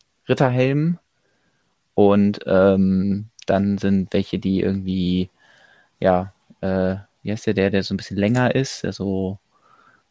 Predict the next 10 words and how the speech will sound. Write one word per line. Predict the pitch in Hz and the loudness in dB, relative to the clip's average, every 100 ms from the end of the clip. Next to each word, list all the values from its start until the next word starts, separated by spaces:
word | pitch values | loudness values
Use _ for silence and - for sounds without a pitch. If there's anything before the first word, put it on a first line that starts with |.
| - | -10
ähm, | 95 95 92 95 92 98 98 _ _ _ _ _ _ _ _ _ _ _ _ - _ _ _ _ _ _ - | -4 -2 -2 0 -2 -4 -10 _ _ _ _ _ _ _ _ _ _ _ _ -20 _ _ _ _ _ _ -6
dann | 107 95 | 0 0
auch | 95 | 2
ein | 101 - - - | -2 -4 -20 -8
bisschen | 107 - 101 | -6 0 0
mehr | 101 | 0
zu | - 107 | 0 0
sehen | 107 107 | 2 2
ist. | 104 101 - - - _ _ _ - | 2 0 -10 -14 -20 _ _ _ -16
Äh, | - | -12